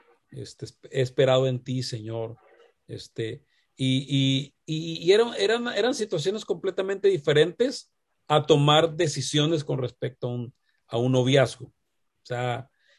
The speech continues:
de hecho, si lo vemos bíblicamente y teológicamente, en ninguna parte de la Biblia tú vas a mirar una, mm,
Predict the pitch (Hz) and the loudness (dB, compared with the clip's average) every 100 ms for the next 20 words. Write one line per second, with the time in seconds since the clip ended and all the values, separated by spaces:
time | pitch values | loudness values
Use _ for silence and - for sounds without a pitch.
0 | _ 117 131 139 160 160 139 113 - _ | _ 0 0 2 6 8 8 6 -4 _
1 | - - - 139 131 127 143 175 151 - | -20 -14 -6 0 2 2 2 0 -2 -8
2 | _ - 131 143 175 147 139 147 165 147 | _ -10 -4 -2 2 2 4 2 2 0
3 | 131 156 147 131 135 156 160 147 131 131 | 0 0 0 0 -2 -2 -2 -2 -2 0
4 | 147 147 147 147 135 127 143 143 147 143 | -2 -2 -4 -2 -2 0 0 -2 -2 -2
5 | 135 139 127 127 139 - _ _ _ _ | -2 0 2 2 0 -6 _ _ _ _
6 | _ - 143 147 151 143 117 113 - _ | _ -2 0 2 2 4 2 -2 -16 _
7 | _ _ 120 117 113 113 110 | _ _ -10 -8 -8 -10 -10